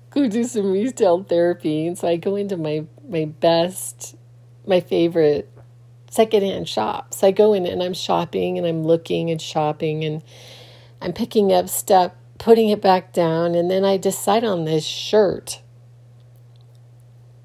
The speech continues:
I just, I decide on a shirt and, and so I buy it. Buy it, take it home, wash it, you know. And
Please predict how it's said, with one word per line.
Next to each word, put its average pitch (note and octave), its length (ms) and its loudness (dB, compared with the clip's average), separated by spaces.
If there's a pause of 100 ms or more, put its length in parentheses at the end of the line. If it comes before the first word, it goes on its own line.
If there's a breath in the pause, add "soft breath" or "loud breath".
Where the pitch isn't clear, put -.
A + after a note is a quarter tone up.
(600)
I G#3+ 100 0
just, A#3+ 160 -4 (680 soft breath)
I - 40 -2
decide C#4 380 6 (120)
on D#4 60 2
a B3 100 4
shirt A3+ 640 4 (680)
and, G#3+ 540 4 (960)
and A3+ 120 -6
so G3 180 4
I G#3 120 4
buy D#4 240 0
it. - 240 -8 (600)
Buy E3+ 300 -2
it, F3 160 -2
take G3+ 220 -4
it F#3+ 80 -10
home, F3 320 -2
wash D#3+ 320 -2
it, D3+ 340 0 (760)
you F3+ 100 -2
know. D#3+ 300 -2 (640)
And F3 260 0